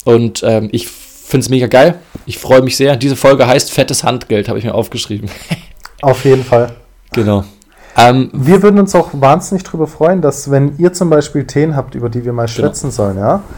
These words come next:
Speaker 2: dann habt ihr die Möglichkeit, uns auch eine Nachricht zukommen zu lassen. Wir können auch mal so eine Art Fragesticker, ähm, auf Instagram, äh, ja, erstellen. Das können wir mittwochs oder sowas machen.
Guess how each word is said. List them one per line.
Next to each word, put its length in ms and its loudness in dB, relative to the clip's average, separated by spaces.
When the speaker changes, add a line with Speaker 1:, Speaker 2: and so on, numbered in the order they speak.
Speaker 2:
dann 320 2
habt 200 0
ihr 80 0
die 80 -2
Möglichkeit, 560 -2
uns 400 -4
auch 240 0
eine 240 -2
Nachricht 440 0
zukommen 320 -4
zu 100 -4
lassen. 320 0
Wir 100 2
können 200 0
auch 120 2
mal 160 0
so 140 -2
eine 140 0
Art 120 -4
Fragesticker, 960 0
ähm, 280 -2
auf 220 2
Instagram, 840 0
äh, 540 -16
ja, 160 4
erstellen. 540 2
Das 160 -8
können 160 0
wir 80 2
mittwochs 340 -2
oder 160 0
sowas 280 0
machen. 320 2